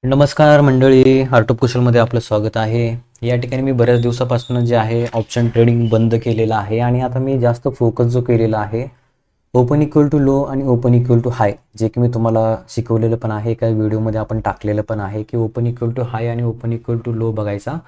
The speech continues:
आणि त्याच्यानुसार इथे आपण जे काय मार्केटमध्ये ट्रेड या ठिकाणी घेऊ शकतो.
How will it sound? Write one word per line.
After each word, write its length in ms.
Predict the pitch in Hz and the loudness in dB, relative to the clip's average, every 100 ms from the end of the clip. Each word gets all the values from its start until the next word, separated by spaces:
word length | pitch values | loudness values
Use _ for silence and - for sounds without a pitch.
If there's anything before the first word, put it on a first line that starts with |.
| _ _ _ _ _ | _ _ _ _ _
आणि 120 | 120 | -6
त्याच्यानुसार 520 | 120 120 135 139 143 | -4 -6 -4 -4 -4
इथे 140 | 139 139 | -4 -4
आपण 260 | 131 139 | -4 -6
जे 120 | 131 131 | -6 -4
काय 200 | 131 131 | -4 -2
मार्केटमध्ये 640 | 120 120 120 120 120 135 170 - _ | -4 -2 -6 -4 -4 -6 -8 -14 _
ट्रेड 200 | 117 113 | -4 -2
या 100 | 113 | -2
ठिकाणी 300 | 117 117 127 | -4 -6 -4
घेऊ 240 | 135 107 101 | -4 -4 -4
शकतो. 420 | 101 - 92 | -8 -10 -12